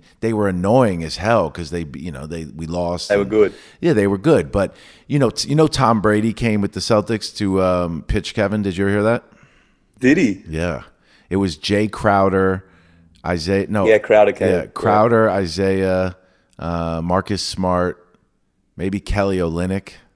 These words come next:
Speaker 2: Yeah. K-,
Speaker 1: And
Speaker 2: K O. He, he can shoot the three ball.
Speaker 1: No, I like K O. I like K O. And, uh, and, um, yeah, Tom Brady. Tom Brady.
Speaker 2: But if K D came there, like, he was gonna win a chip there.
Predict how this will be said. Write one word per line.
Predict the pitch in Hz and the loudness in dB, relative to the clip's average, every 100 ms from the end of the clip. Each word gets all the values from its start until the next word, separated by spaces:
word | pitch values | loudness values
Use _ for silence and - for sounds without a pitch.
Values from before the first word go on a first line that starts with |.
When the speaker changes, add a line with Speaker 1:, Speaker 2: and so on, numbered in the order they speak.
| _ _ _ _ _ _ | _ _ _ _ _ _
Speaker 2:
Yeah. | 107 98 - _ _ _ - | 0 0 -2 _ _ _ -2
K-, | 90 | 0
Speaker 1:
And | 90 | 2
Speaker 2:
K | 92 117 | 4 6
O. | 131 95 101 _ | 6 4 -2 _
He, | 131 147 | -8 -2
he | 156 | 0
can | 151 160 | 0 -4
shoot | 247 | -6
the | 160 | -8
three | - 135 | -2 0
ball. | 147 92 | 0 0
Speaker 1:
No, | 113 | 2
I | 123 | 4
like | 123 143 - | 4 2 0
K | 120 95 | 0 2
O. | 82 107 | 2 -2
I | 95 - | -6 -6
like | 92 104 | -6 -6
K | 107 82 | -4 -2
O. | 78 87 | -2 -2
And, | 82 95 90 | -2 -2 0
uh, | 90 90 87 87 - - | 2 2 2 0 -4 -8
and, | 92 95 92 | -6 -2 -2
um, | 95 95 92 87 85 90 - | 0 0 0 -2 -4 -8 -4
yeah, | 120 | -2
Tom | 123 - 117 107 | -2 0 0 4
Brady. | 123 156 - - - | 4 2 -2 -14 -6
Tom | 87 87 | -4 -2
Brady. | 92 - - _ - | -2 -4 -12 _ -6
Speaker 2:
But | - - | -6 -2
if | 156 156 | -2 2
K | 175 202 | 4 6
D | 220 | 6
came | 190 - 113 113 | 2 0 2 2
there, | 90 90 117 | 2 4 4
like, | 90 82 - - _ | 2 -2 -8 -20 _
he | - 110 | -6 -4
was | 123 113 | -2 0
gonna | 135 | 2
win | 143 135 | 2 2
a | 98 | -2
chip | - 82 | -4 -8
there. | - - | -10 -18